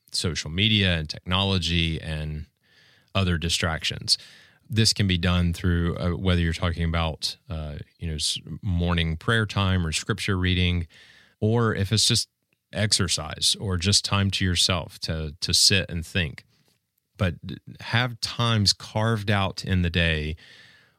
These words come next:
where you are minimizing distractions, where you can actually get away from all of it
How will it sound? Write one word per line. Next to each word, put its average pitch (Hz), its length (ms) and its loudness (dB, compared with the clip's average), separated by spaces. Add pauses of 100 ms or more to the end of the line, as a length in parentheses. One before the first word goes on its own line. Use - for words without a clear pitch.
where 87 640 2
you 90 520 0
are 82 500 -2 (340)
minimizing 98 760 4
distractions, - 920 -2
where 90 220 -2
you 85 200 2
can - 160 -2
actually 82 400 0
get 90 200 0
away 101 260 2
from 92 220 0
all 85 180 0
of 82 80 0
it 82 140 0